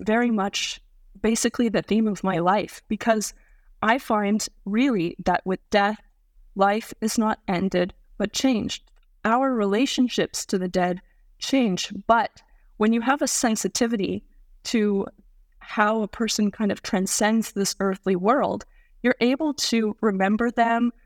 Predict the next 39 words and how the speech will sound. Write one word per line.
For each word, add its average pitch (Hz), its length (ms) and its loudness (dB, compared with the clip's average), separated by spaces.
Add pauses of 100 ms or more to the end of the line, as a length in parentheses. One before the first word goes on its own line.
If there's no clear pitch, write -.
(200)
to, 202 240 -2 (100)
to 190 360 0 (440)
bring 269 360 2
them 247 140 2
into 214 320 0
your 196 140 2
life 190 400 -2
in 240 80 2
a 226 60 0
way 214 200 0
that 208 180 0
makes 202 460 -2 (300)
your 233 240 2
life 196 400 0
include 269 600 0
them. - 280 -2 (180)
And 220 320 2
this 339 220 0
is 302 160 -2
just 214 300 0
marvelous. 202 720 0
It's - 160 -6
something 277 320 2
that 220 120 0
makes 208 300 -2
us 202 160 -2
distinctly 240 640 -2
human. 208 560 0 (360)
The 214 60 0
fact - 340 -2
that 175 220 0
through 262 220 0
memory 214 560 2 (420)
and 214 200 2
identity, 202 760 -2 (560)
he, 294 220 2
in 285 140 4
a 220 40 -2
sense, 226 520 -2